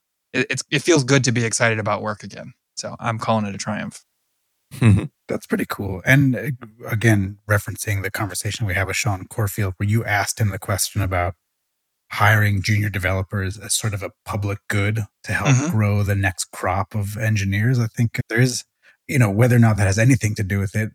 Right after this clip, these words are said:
Speaker 3: it's a byproduct of hiring junior engineers. And I think that's something to feel really good about.
Speaker 1: Yeah. And I've been starting to think too, like, "Okay, so if we were gonna pursue this, like,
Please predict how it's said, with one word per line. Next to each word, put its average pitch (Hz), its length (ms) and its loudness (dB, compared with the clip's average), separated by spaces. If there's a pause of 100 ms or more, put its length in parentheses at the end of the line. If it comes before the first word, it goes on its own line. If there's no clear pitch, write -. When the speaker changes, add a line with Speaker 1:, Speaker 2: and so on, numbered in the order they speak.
Speaker 3:
it's 113 160 -4
a 113 60 4
byproduct 92 800 -2 (100)
of 95 260 -2
hiring 90 400 -2
junior 90 260 -2
engineers. 92 480 -2
And 107 260 4
I - 40 -20
think - 160 -14
that's - 180 -6
something 113 180 4
to - 40 -6
feel 123 120 -2
really 113 200 2
good 123 140 2
about. 87 280 -4 (540)
Speaker 1:
Yeah. 110 240 2 (460)
And 131 120 4
I've 123 100 4
been 139 160 6
starting 135 300 4
to 123 40 -4
think 127 220 2
too, 139 180 2
like, 110 160 0
"Okay, 117 220 0
so 117 260 0
if 156 200 2
we 131 100 4
were 120 80 4
gonna 113 180 0
pursue 143 320 0
this, 113 300 -4
like, 107 280 -10